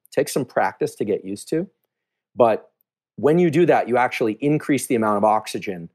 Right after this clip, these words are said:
that you bring in. The oxygen utilization just naturally goes up. The percentage of oxygen goes up. And you're removing more carbon dioxide.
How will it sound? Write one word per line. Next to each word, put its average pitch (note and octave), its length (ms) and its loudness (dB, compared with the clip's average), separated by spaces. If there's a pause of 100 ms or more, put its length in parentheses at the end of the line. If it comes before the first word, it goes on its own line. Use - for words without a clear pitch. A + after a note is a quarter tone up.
(520)
that G#2+ 100 0
you G2+ 80 -6
bring F#2+ 260 -2
in. F#2 300 -6
The B2 100 -2
oxygen A#2+ 480 0
utilization G#2+ 800 -4 (120)
just - 180 -12
naturally G2+ 400 -6
goes E2+ 200 -6
up. A2 160 -4
The G2+ 60 -8
percentage A2 460 -4
of F#2+ 80 -4
oxygen F#2 460 -6
goes F2 200 -10
up. A2 200 -4 (720)
And A#2+ 200 2
you're A#2+ 160 2
removing A2+ 460 0
more F#2 140 0
carbon F2 320 -2
dioxide. - 540 -10